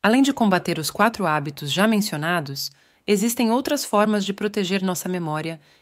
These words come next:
e desfrutar de uma boa saúde mental. No curto prazo, busque dormir melhor, aprenda a lidar com o estresse ou tente diminuir as causas que o desencadeiam. E adote práticas de atenção plena,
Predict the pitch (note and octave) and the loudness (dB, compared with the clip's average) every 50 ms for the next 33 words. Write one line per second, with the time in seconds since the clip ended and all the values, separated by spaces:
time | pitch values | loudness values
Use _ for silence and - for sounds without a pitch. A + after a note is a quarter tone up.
0 | _ - G#3 F#3+ A3+ A#3 - - B3 B3 A#3+ - F#3+ F3+ F3+ E3+ F#3 G3 G3 F#3 | _ -4 -2 0 0 0 -2 -2 -6 -6 -2 0 0 2 0 0 0 0 0 0
1 | E3 D3+ D#3+ D#3+ E3 E3 - - E3+ D3+ D3+ C#3+ D3+ D#3+ D#3+ D#3+ C#3+ - C3 B2 | 0 -2 -2 -2 -2 -4 -4 -4 -4 -4 -4 -4 -6 -6 -6 -6 -6 -6 -8 -8
2 | B2 B2 _ _ _ _ _ - G3+ G#3+ G#3 C4+ C#4 C4 - - - - F#3+ F#3+ | -8 -12 _ _ _ _ _ -2 -2 0 2 0 0 0 -2 -2 0 2 4 4
3 | F#3 F3 C#3+ - D3+ D3 - _ _ _ _ _ - G#3 B3+ A#3+ A#3+ - A#3+ G#3 | 4 2 0 -4 -8 -10 -12 _ _ _ _ _ -4 -2 -2 0 0 0 0 2
4 | A#3 A3 A3 A#3 A#3 A3+ A#3+ A#3+ G#3 E3+ D#3+ D#3+ D#3 D#3+ - - _ _ _ _ | 2 4 4 2 2 2 2 2 2 0 0 0 -2 -2 -6 -10 _ _ _ _
5 | _ _ - F#3+ F#3+ G3+ - A3+ A#3+ C4 A#3+ A3 F#3+ F3+ F3 D#3 D#3+ D#3 D#3 D#3+ | _ _ -2 -2 -2 2 2 4 4 4 4 4 2 2 0 0 0 0 0 0
6 | - - E3 E3 D3+ - - - D#3 D#3+ D#3+ E3 E3 - - - F#3 - _ _ | -2 -4 -6 -6 -6 -6 -4 -2 0 0 0 0 -2 -4 -8 -10 -10 -12 _ _
7 | _ _ - G3 A3+ A#3 - B3 C4 C4 B3+ A#3+ G#3 A3+ A3+ A#3 A3 A3 A3 A3+ | _ _ -2 -2 0 2 4 4 2 2 2 0 0 2 2 2 2 2 2 2
8 | A#3 A#3+ A3 G3+ - - G3 F#3 G3 G3+ G3 G3+ G3+ G#3 - - G#3 F#3 F3 G#3+ | 2 2 0 -2 -2 0 2 2 2 2 0 -2 -6 -6 -6 -6 -4 -2 0 2
9 | A3+ G#3 A#3 A#3 A3+ A#3 A#3 F#3 D3 D3+ C#3+ C#3 C#3 C#3 C#3 C#3 - _ _ _ | 2 2 0 0 0 0 -2 -2 -2 -2 -4 -4 -6 -6 -8 -10 -14 _ _ _
10 | _ - G#3+ A#3 A3+ G3 A#3+ B3+ B3 - - - A3 G3+ G3+ G3+ - - F3+ D3+ | _ -2 2 2 4 4 4 2 2 -2 -2 0 2 2 2 0 -2 -6 -6 -6
11 | E3 E3+ - - D#3+ C#3+ - - G3 G3+ G3 - - G3 F#3+ F#3 E3+ C#3+ C#3 C3+ | -6 -6 -6 -6 -8 -6 -4 -2 -2 -2 -4 -4 -2 -2 0 0 -2 -4 -6 -8
12 | C3+ | -10